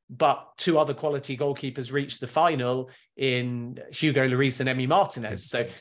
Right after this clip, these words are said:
Speaker 1: given it then went to penalties, whichever goalkeeper was one of the heroes was always likely to get that Golden Glove. But Dominik Livakovic had a phenomenal tournament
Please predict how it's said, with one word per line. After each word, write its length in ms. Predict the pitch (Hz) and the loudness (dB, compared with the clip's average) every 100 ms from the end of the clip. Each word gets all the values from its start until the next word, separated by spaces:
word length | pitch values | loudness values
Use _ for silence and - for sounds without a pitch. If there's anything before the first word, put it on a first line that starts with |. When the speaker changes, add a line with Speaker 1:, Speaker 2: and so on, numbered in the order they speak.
| - | -2
Speaker 1:
given 240 | 160 147 | 0 2
it 100 | 135 | 2
then 220 | 147 139 | 2 2
went 160 | 131 127 | 0 -2
to 80 | - | -2
penalties, 600 | 165 156 127 123 120 123 | 0 0 -2 -4 -4 -4
whichever 320 | 127 151 143 | -2 0 2
goalkeeper 520 | 135 131 123 127 127 | 2 0 -2 -6 -4
was 240 | 123 117 113 | -6 -6 -2
one 180 | 131 | -2
of 140 | 123 113 | -2 0
the 180 | 117 117 - | -2 -2 -4
heroes 560 | - 208 143 131 127 - - | 2 4 4 2 0 -4 -8
was 160 | 135 139 | -4 0
always 240 | 135 120 | 0 2
likely 360 | 143 139 - 120 | 2 0 -4 -8
to 100 | 123 | -4
get 180 | 123 120 | -4 -2
that 160 | 123 | -4
Golden 340 | 127 123 120 113 | -2 -4 -4 0
Glove. 340 | 156 131 - | 4 4 2
But 240 | 127 - 135 - - | -6 -10 -14 -20 -14
Dominik 440 | 131 156 156 135 143 | 0 2 2 0 -2
Livakovic 1080 | 135 123 123 123 123 - 156 156 131 - | -2 0 -2 -4 -8 -2 2 2 0 -2
had 200 | 127 127 | -4 -2
a 140 | 123 117 - | -2 -4 -12
phenomenal 600 | - - 139 147 190 117 113 | -8 -2 2 2 2 -2 -4
tournament 500 | 127 113 117 117 | -4 -4 -4 -4